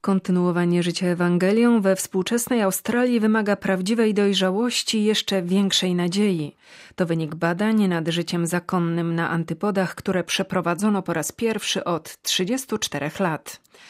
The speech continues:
Liczba osób duchownych co prawda spadła o ponad połowę, jednak nadal pracuje tam ponad sto zgromadzeń, w których żyje osiem tysięcy sióstr, braci zakonnych i księży.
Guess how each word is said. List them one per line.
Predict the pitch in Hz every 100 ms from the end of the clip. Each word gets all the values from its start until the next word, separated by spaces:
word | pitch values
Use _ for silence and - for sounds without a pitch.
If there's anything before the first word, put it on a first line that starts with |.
| - - -
Liczba | 190 175 175 165
osób | - 170
duchownych | 170 165 202 196 262 269
co | 214
prawda | - 208 202 196
spadła | - - 240 190 139
o |
ponad | - 156 156 -
połowę, | 185 190 196 254
jednak | 226 202 180 175 233
nadal | 240 220 208
pracuje | 196 190 - 226 214
tam | 196
ponad | 190 190 180 -
sto | - - 208
zgromadzeń, | 185 185 175 202 226 185 165 160
w | -
których | - 202 180 175
żyje | 185 165 160
osiem | 220 - 147
tysięcy | - - 151 - 160
sióstr, | - 247 220 - 196 180
braci | 170 214 247 -
zakonnych | 196 170 - 135 131 139
i | 226
księży. | - 196 160 156 151 135